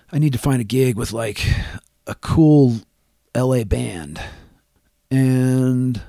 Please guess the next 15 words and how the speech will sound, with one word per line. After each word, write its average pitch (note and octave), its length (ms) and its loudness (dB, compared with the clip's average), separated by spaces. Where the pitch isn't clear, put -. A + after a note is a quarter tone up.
I, B2 360 -4
I A#2+ 80 -2
believe D#3 420 6
that C#3 160 6
I C3 320 2
flew F3 400 6
home E3 320 6
from B2+ 160 2
the B2 120 6
end C3 120 6
of A#2+ 80 4
a A2+ 40 0
Daniel A#2+ 340 2
Powter A#2 340 2
tour. F2 420 -4